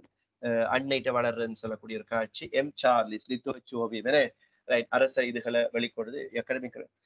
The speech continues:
academic realism சொல்லக்கூடிய பாணியில வரைஞ்சிருக்கிறார். right? அடுத்தது வந்து, அஹ், மல்யுத்த வீரன் சொல்லக்கூடிய இலங்கையில மரச்செதுக்கலுக்கு பிரபல்யமான எம்பக்க தேவாலயத்துல காணப்படுகின்ற செதுக்கல்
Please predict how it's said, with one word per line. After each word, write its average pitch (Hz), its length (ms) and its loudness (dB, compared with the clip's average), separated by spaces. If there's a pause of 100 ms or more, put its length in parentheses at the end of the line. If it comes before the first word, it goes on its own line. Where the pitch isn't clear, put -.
(180)
academic 143 380 -4
realism 131 540 4
சொல்லக்கூடிய 117 540 -4
பாணியில 117 400 0
வரைஞ்சிருக்கிறார். 123 560 -2 (500)
right? 160 260 4 (380)
அடுத்தது 127 480 0
வந்து, 110 360 0 (760)
அஹ், 117 400 2
மல்யுத்த 175 480 6
வீரன் 131 320 2
சொல்லக்கூடிய 123 640 2
இலங்கையில 139 400 4
மரச்செதுக்கலுக்கு 131 640 0
பிரபல்யமான 120 720 -4
எம்பக்க 123 380 -6
தேவாலயத்துல 110 540 -4
காணப்படுகின்ற 104 480 -14
செதுக்கல் 107 500 -2